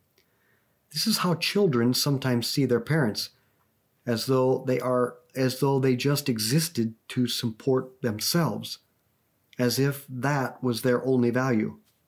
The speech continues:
This is an understandable perspective for very little kids, but if you don't grow out of that immature mindset,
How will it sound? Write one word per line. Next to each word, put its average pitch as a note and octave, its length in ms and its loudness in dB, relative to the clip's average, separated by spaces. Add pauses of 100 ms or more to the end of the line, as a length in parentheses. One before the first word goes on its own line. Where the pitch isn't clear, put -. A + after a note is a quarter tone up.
(1080)
This G#3+ 220 2
is A#3 140 2
an F#3+ 260 0
understandable D3 960 2
perspective A#2 880 -4
for A#2+ 220 -2
very B2+ 280 2
little G#2+ 280 0
kids, - 600 -2 (760)
but D3 80 4
if D#3+ 120 2
you F#3+ 100 4
don't G3 260 4
grow D3 440 0
out G3 260 2
of A#2 120 0
that A2+ 380 -2 (120)
immature D3 640 2
mindset, B2 760 0